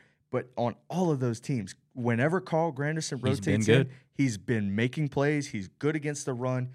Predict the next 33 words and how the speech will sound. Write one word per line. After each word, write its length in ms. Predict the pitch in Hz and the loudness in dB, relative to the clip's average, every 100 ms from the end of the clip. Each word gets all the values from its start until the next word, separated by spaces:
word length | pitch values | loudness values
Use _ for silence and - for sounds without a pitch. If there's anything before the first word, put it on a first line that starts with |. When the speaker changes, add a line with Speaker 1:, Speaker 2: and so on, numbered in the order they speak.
| - _ | -16 _
Speaker 1:
He's 180 | 117 92 | -4 -4
good 240 | - 139 | 0 0
at 120 | 147 123 | 0 0
getting 220 | 127 123 | -2 0
to 100 | 127 | -2
the 80 | 113 | -2
passer, 400 | 117 107 107 117 | 0 0 0 -2
like 240 | 107 104 | -2 -4
you 80 | 110 | -8
said. 280 | - 110 104 | -6 -4 -2
Got 160 | 117 110 | -4 -4
to 80 | 110 | -8
Tannehill 420 | 110 107 107 101 | -6 -4 -4 -4
a 40 | |
couple 260 | 92 104 - | -6 -10 -8
times. 380 | 110 101 95 - _ _ _ | -6 -6 -8 -14 _ _ _
Carl 220 | 202 185 | 2 2
Granderson 500 | 110 113 120 110 110 | 2 -2 -2 -6 -6
is 140 | 101 98 | -6 -6
one 120 | 107 | -4
of 60 | |
those 160 | 101 95 | -4 -4
guys 340 | 107 104 101 | -2 -2 -4
that 220 | - 110 - _ - | -6 -10 -10 _ -12
i-, 160 | 120 - - | -10 -10 -6
is 240 | 117 104 | -6 -4
almost 340 | - 143 131 123 | -2 0 0 -4
an 80 | 110 | -4
unspoken 540 | 131 135 - 123 110 | -4 -4 -6 -6 -6
hero 300 | 98 110 104 | -6 -4 -4
of 100 | - | -6
this 140 | - - | -10 -14
defense. 480 | - - - _ | -16 -18 -20 _